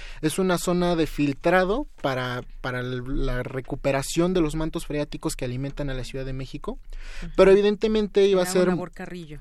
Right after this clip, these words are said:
Speaker 1: Exactamente. Pero evidentemente iba a ser mucho menos rentable a nivel social un hashtag,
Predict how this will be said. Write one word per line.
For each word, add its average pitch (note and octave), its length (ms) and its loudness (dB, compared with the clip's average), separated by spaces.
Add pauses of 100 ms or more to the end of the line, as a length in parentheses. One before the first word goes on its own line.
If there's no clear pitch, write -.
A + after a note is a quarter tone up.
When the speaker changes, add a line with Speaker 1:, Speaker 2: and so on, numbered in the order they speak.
(140)
Speaker 1:
Exactamente. D3 840 0 (320)
Pero E3 120 4
evidentemente F#3+ 600 2
iba F#3+ 140 6
a - 20 0
ser F3+ 160 -2
mucho F3 320 0
menos E3 600 0
rentable D3+ 800 0
a C3+ 100 -8
nivel C3+ 300 -2
social D3 480 0 (400)
un E3+ 340 4
hashtag, D#3+ 840 0